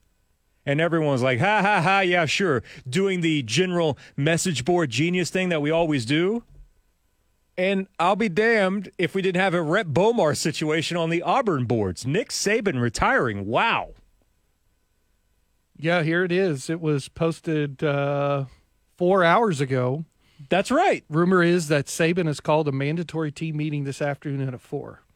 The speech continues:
Speaker 2: Could it be a possible retirement announcement?
Speaker 1: How about that?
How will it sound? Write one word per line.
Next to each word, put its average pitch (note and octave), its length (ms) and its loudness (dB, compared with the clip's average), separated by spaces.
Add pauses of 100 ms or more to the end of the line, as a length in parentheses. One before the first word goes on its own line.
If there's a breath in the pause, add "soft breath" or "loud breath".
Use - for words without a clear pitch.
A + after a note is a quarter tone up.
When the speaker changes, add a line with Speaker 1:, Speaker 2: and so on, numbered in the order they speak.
(180)
Speaker 2:
Could D#3 160 -2
it C#3 120 -4
be C#3+ 160 -2
a B2+ 40 -6
possible C#3 480 -6
retirement D#3 560 -8
announcement? D#3+ 520 -12 (120)
Speaker 1:
How D#3+ 320 -2
about C#3 340 -4
that? A#2+ 380 -6